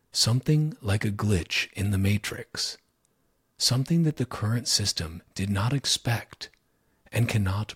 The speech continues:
process. If it continues to grow and expand, it will eventually take away the currency devaluation option that governments in Malawi and so many other places exercise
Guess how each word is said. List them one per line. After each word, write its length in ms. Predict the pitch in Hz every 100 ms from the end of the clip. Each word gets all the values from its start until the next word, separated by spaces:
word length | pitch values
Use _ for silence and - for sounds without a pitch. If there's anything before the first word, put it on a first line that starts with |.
| -
process. 800 | - 82 80 - 95 82 - - _ _
If 180 | 120 -
it 120 | 151
continues 600 | - 151 - 139 95 87
to 100 | -
grow 280 | 98 90 92
and 120 | 110
expand, 760 | 117 - - 104 85 80 - - _ -
it 140 | 135
will 160 | 135 131
eventually 540 | 120 110 127 - 131
take 280 | 131 - 120
away 340 | 107 98 92 90
the 260 | - - -
currency 520 | - 120 113 - 101
devaluation 880 | 95 95 90 92 87 90 87 - 87
option 520 | 95 147 - - - - _ _ _ -
that 160 | 104
governments 500 | - 113 147 165 156
in 100 | 156
Malawi 600 | 156 139 104 85 - - _ _ -
and 140 | 98 104
so 240 | - 147
many 240 | 135 120 120
other 280 | 110 110
places 580 | 98 117 123 - 87 - -
exercise 880 | 120 - - 95 - - - -